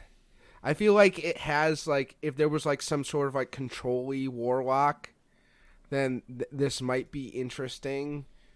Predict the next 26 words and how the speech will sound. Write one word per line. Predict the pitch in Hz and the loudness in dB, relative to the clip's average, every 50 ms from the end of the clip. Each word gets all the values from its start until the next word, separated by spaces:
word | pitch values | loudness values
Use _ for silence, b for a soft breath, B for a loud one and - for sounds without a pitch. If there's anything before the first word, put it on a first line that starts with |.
| b b b b b | b b b b b
to | - 123 | -8 -8
try | - - 139 127 131 | -4 -2 0 0 2
and, | 139 135 127 | 0 0 -2
like, | 123 127 123 117 - - - _ _ _ - - - _ _ - - | -2 -2 -4 -4 -8 -16 -20 _ _ _ -20 -20 -20 _ _ -4 0
um, | 120 123 123 117 113 107 107 104 92 95 98 98 98 95 80 - - - _ _ - | 2 4 4 4 2 0 -2 -6 -8 -8 -10 -10 -10 -12 -12 -14 -18 -20 _ _ -10
essentially, | 135 127 - - 139 131 123 - - 135 123 123 120 123 120 117 117 117 113 113 113 113 113 110 110 107 107 107 107 101 98 | -8 -8 -6 -6 -6 -6 -6 -8 -8 -6 -6 -6 -6 -6 -8 -8 -10 -10 -10 -10 -10 -10 -10 -10 -10 -12 -10 -10 -8 -6 -6
uh, | 95 82 73 90 87 | -6 -6 -8 -8 -10
what | 110 117 120 127 120 - - | -10 -10 -10 -10 -10 -10 -10
was | 131 135 123 117 - | -8 -10 -8 -10 -10
the, | - 113 120 113 110 110 110 | -10 -10 -8 -8 -8 -8 -8
um, | 104 82 71 65 65 73 92 98 - - _ _ _ _ _ _ - - - _ _ _ b b b b b b b b | -10 -10 -10 -12 -14 -16 -16 -18 -18 -20 _ _ _ _ _ _ -18 -18 -18 _ _ _ b b b b b b b b
it's, | 131 - | -4 0
it's | 196 185 185 - 170 170 - | 2 2 4 4 2 -2 0
kind, | - 175 170 165 160 - | 0 2 2 2 2 0
it | 160 151 - | -2 0 2
could | - 175 143 135 | 0 0 2 0
be | 151 151 | -2 -2
kind | 139 - - - 139 139 143 139 | -2 -4 -8 -6 -6 -4 -4 -4
of | 143 131 131 | -6 -6 -6
like | 123 127 127 123 - | -6 -6 -6 -6 -6
a, | 135 123 120 117 117 113 117 117 113 113 - _ _ _ _ _ _ _ _ _ _ _ _ _ _ _ _ _ - | -6 -4 -4 -2 -4 -4 -6 -6 -8 -12 -18 _ _ _ _ _ _ _ _ _ _ _ _ _ _ _ _ _ -10
uh, | - 113 113 110 110 104 101 98 101 104 104 | -8 -6 -4 -4 -2 -2 -2 -2 -2 -4 -4
what's | 98 110 120 113 - | -6 -6 -10 -10 -10
the | - 110 107 | -10 -10 -10
two | - - - - 143 127 120 | -10 -10 -10 -8 -6 -6 -6
six, | - - - - 123 - - - - - - - - - - - | -8 -8 -8 -6 -8 -8 -8 -12 -14 -14 -14 -16 -18 -20 -20 -20